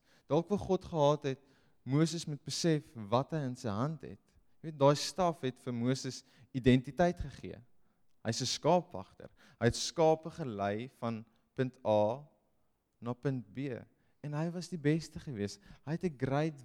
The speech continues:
werk gedoen van hierdie skaapwagter. Om skape op te pas was sy bron van inkomste gewees. En God sê, "Gooi dit op die grond en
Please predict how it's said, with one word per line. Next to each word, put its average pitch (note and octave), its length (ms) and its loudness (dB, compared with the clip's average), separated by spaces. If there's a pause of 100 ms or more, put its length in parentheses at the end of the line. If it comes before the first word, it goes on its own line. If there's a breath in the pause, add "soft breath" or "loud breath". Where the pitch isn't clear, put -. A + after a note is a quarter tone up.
werk C#3+ 440 2
gedoen A2 460 -2
van A2+ 180 -4
hierdie A#2+ 200 2
skaapwagter. A2 760 -12 (2750)
Om B2 100 -8
skape D#3+ 460 -4
op - 240 -6
te - 80 -18
pas - 680 -10 (800)
was G#2 160 -10
sy A#2+ 140 -4
bron G2+ 300 -2
van G2 200 -10
inkomste F#2+ 500 -16
gewees. - 760 -20 (1300)
En A2 120 -8
God D#3 340 -6
sê, G2 360 -4 (440)
"Gooi - 340 -4
dit D3+ 140 -6
op A#2+ 100 -12
die A#2+ 80 -12
grond F#2 440 -14 (920)
en A2+ 180 -16